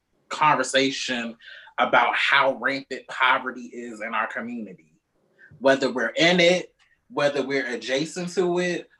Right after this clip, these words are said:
whether we're one paycheck away from it, and how poverty, particularly for trans women, it impacts how we move in the world.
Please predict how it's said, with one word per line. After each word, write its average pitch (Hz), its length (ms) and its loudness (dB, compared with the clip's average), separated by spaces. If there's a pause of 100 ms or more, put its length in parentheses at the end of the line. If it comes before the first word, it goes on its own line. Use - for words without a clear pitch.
whether 135 340 4
we're 143 200 0
one 139 220 0
paycheck 156 520 -2
away 127 320 2
from 180 280 0
it, 175 220 0 (300)
and 143 160 2
how 160 560 2
poverty, 165 800 -2 (480)
particularly 196 400 0
for 214 140 -2
trans 190 420 -4
women, 147 560 -2 (420)
it 185 160 6
impacts 220 560 2
how 196 220 4
we 196 140 -4
move 196 440 -4
in 156 100 -6
the 139 120 -4
world. 98 520 -10